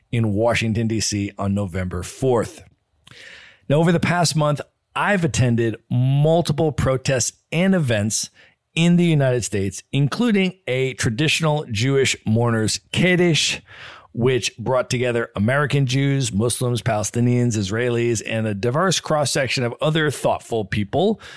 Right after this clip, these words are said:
to mourn the loss of all civilian life,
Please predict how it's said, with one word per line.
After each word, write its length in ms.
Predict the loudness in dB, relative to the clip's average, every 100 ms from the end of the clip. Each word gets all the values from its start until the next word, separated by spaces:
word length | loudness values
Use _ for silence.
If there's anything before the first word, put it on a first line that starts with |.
| -20 -20 _ -2
to 220 | 2 4
mourn 540 | 4 4 4 4 2
the 120 | 2
loss 480 | 2 2 2 0 -2 -4
of 240 | -4 -4 -6 _ _ _ -2
all 580 | 2 2 2 2 0
civilian 720 | -2 -4 -2 0 0 0 -2 -4
life, 580 | -4 -4 -6 -12 -12